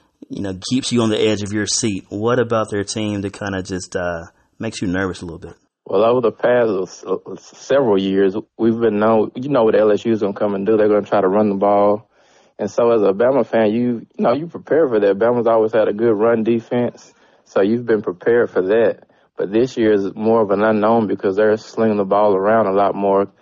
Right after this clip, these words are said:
Speaker 2: similar to what Bama's doing. And so you're,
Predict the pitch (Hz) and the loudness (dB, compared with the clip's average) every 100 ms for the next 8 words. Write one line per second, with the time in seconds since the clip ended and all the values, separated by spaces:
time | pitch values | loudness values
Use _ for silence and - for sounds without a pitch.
0 | _ - 120 113 104 104 101 98 104 117 | _ -6 0 2 0 2 0 2 0 0
1 | 101 98 95 101 98 101 - _ _ _ | 0 -2 -2 -2 -2 -4 -8 _ _ _
2 | - 95 - 98 104 107 104 | -10 -6 0 0 2 2 2